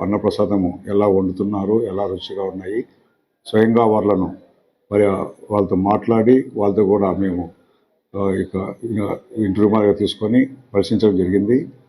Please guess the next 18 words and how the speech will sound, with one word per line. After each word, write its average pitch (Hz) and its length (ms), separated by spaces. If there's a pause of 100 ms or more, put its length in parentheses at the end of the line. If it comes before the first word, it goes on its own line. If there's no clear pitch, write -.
(640)
ఇక్కడ 117 180 (120)
ఉన్న 123 100 (140)
షాపులు 113 360
కూడా 117 120 (100)
లైసెన్సులు 104 560
కూడా 98 140 (680)
ఇక 101 120 (200)
ఇంతకుముందు 98 380 (100)
గతంలో 101 360 (920)
అపవాదుగా 107 540 (220)
ఎక్కువ 110 260 (240)
వసూలు 95 300
చేస్తున్నారనే 98 640 (580)
నానుడి 101 340
ఇక్కడ 95 140 (100)
ఉంది. 98 200 (720)
వాటిని 107 340
కూడా 113 160